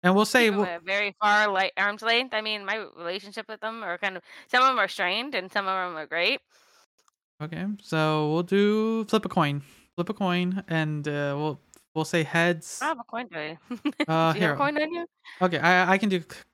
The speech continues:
Speaker 1: flip a coin on Google. Flip a
Speaker 2: <laughs>
Speaker 1: coin. Okay.
Speaker 2: There you go. Google has everything.
Speaker 1: Okay. Preparing to flip a coin. All right, let me, give me a second. All right, so what do you wanna do? Heads, strained, and tails.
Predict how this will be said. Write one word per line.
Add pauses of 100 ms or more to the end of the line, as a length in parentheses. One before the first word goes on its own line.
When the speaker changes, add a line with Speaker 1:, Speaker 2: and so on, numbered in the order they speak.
Speaker 1:
flip
a
coin
on
Google. (880)
Flip (240)
a
Speaker 2:
<laughs>
Speaker 1:
coin. (480)
Okay. (380)
Speaker 2:
There
you
go.
Google
has
everything.
Speaker 1:
Okay. (540)
Preparing
to
flip
a
coin.
All
right,
let
me,
give
me
a
second. (1400)
All
right,
so
what
do
you
wanna
do?
Heads,
strained,
and
tails.